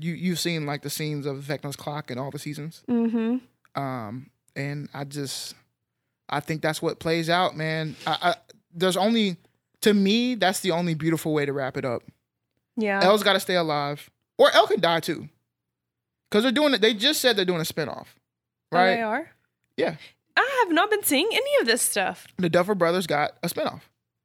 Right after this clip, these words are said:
Speaker 1: So, uh, my assumption is with the spinoff, you can't have El in the spinoff.
Speaker 2: Mm-hmm.
Speaker 1: You can't have
Speaker 2: 'Cause she's already the main character.
Speaker 1: Yes. And her arc should be done.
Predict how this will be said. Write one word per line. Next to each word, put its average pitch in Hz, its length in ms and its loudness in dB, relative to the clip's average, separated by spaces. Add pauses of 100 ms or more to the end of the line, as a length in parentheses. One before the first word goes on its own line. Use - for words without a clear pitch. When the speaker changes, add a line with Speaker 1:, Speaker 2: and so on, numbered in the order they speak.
(640)
Speaker 1:
So, 175 600 4 (340)
uh, 196 180 4
my 208 240 4
assumption 240 480 2
is 196 140 2
with 180 100 0
the 165 80 -4
spinoff, 185 420 2
you 170 120 -4
can't 214 260 2
have 196 180 2
El 165 200 4
in 151 40 0
the 147 60 -2
spinoff. - 380 -8 (1500)
Speaker 2:
Mm-hmm. 208 340 -6 (400)
Speaker 1:
You 170 100 2
can't 220 260 4
have 190 440 2 (180)
Speaker 2:
'Cause 233 140 -4
she's 214 200 -8
already 190 280 -2
the 185 140 -12
main 180 200 -10
character. - 480 -14
Speaker 1:
Yes. 156 400 0 (1300)
And 208 340 4
her 190 320 4
arc 226 180 2
should 180 220 -2
be 151 140 -6
done. 147 460 -2